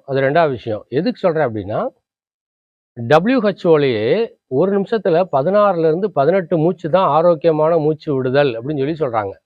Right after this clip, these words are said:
நேச்சுரல் பிரெத், நாமளா அப்படி இழுக்கிறதோ, அதாவது பூரகம், கும்பகம், ரேஷகம் எதுவுமே செய்யாம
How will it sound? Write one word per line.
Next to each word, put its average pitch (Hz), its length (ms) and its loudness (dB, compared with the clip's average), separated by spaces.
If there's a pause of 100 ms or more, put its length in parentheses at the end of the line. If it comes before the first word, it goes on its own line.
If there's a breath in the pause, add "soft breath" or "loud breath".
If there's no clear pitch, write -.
நேச்சுரல் 175 540 0
பிரெத், 120 360 -4
நாமளா 156 360 0 (920 loud breath)
அப்படி 131 240 -2
இழுக்கிறதோ, 151 520 2 (840)
அதாவது 151 400 0
பூரகம், 180 520 0
கும்பகம், 175 480 0
ரேஷகம் 160 440 0
எதுவுமே 170 380 0
செய்யாம 139 540 -2